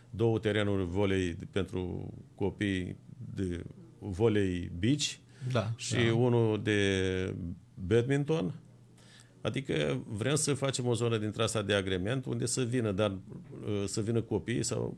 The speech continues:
Speaker 1: și alte categorii de, de vârstă, dar nu avem, uh, un, uh, un vestiar unde să, unde se poate dezbrăca,
Speaker 2: Da,
Speaker 1: unde se
Speaker 2: da.
Speaker 1: poate să-și lase hainele. Și atunci a fost, uh,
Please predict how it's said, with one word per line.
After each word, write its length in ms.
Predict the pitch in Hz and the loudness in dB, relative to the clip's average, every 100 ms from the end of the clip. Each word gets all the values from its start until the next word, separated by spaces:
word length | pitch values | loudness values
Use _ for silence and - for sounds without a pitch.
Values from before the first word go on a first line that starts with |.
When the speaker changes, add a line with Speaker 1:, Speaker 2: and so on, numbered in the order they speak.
| 160 | -12
Speaker 1:
și 500 | - - - - 170 | -12 -12 -8 -6 -2
alte 240 | 190 143 135 | 0 0 -2
categorii 520 | 123 123 123 120 120 | -2 -2 0 0 0
de, 400 | 110 104 95 95 - - | 0 0 0 -6 -12 -6
de 140 | 101 | -4
vârstă, 540 | 90 98 - 131 131 151 - - - - | -2 -2 -2 -2 -2 -4 -14 -20 -20 -4
dar 200 | - 127 | 2 4
nu 140 | 151 | 6
avem, 320 | 160 147 160 156 | 4 4 2 4
uh, 580 | 156 151 151 143 143 156 - - - - 135 131 64 120 | 4 4 2 0 -2 -4 -10 -20 -14 -8 -6 -4 -4 -4
un, 260 | 117 131 | -2 -2
uh, 320 | 131 131 131 139 | -2 -2 -2 -4
un 200 | 127 123 | 0 2
vestiar 400 | 120 127 - 123 | 2 0 2 0
unde 260 | 120 120 120 | 0 0 0
să, 580 | 117 113 110 107 104 104 104 110 - - - - - - - - - - - | 0 -2 0 0 -2 -2 -6 -10 -14 -20 -20 -20 -20 -20 -20 -20 -20 -20 -10
unde 200 | 107 104 | -6 -4
se 200 | 110 - | -2 -4
poate 300 | 92 117 110 | 0 0 0
dezbrăca, 480 | 95 92 95 95 135 | -2 -2 -2 -4 0
Speaker 2:
Da, 180 | 135 120 | 2 4
Speaker 1:
unde 160 | 101 - | 2 -2
se 160 | 127 | -2
Speaker 2:
da. 100 | 123 | 0
Speaker 1:
poate 240 | 117 117 104 | 0 -2 -4
să-și 360 | - 113 - | -4 -6 -4
lase 360 | 113 107 - 107 | -2 -2 -2 0
hainele. 460 | 110 92 85 135 120 | 2 2 4 2 2
Și 100 | - | -2
atunci 300 | - 170 160 | -4 -4 -4
a 80 | 160 | -4
fost, 360 | 160 147 | -4 -4
uh, 80 | - | -4